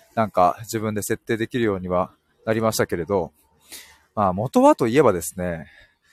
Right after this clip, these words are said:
その自分の対話の時間に、こう、金額をつけるみたいなのって、どうなんていう。そもそも自分、そんな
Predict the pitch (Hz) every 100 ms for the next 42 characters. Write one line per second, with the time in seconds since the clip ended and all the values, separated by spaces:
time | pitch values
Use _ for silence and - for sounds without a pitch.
0 | _ _ 92 85 104 175 254 247 202 170
1 | 220 226 214 180 190 185 170 175 160 -
2 | _ _ _ _ _ _ _ _ 92 -
3 | 165 220 220 214 - 190 - _ _ _
4 | _ _ _ - 147 - - 165 98 98
5 | 113 90 80 76 _ 85 - _ _ _
6 | _ _ _ 160 302 202 92 85 - -
7 | - - - _ - - - _ - 254
8 | 254 120 90 107 143 233 214 - 180 214
9 | 226 214 -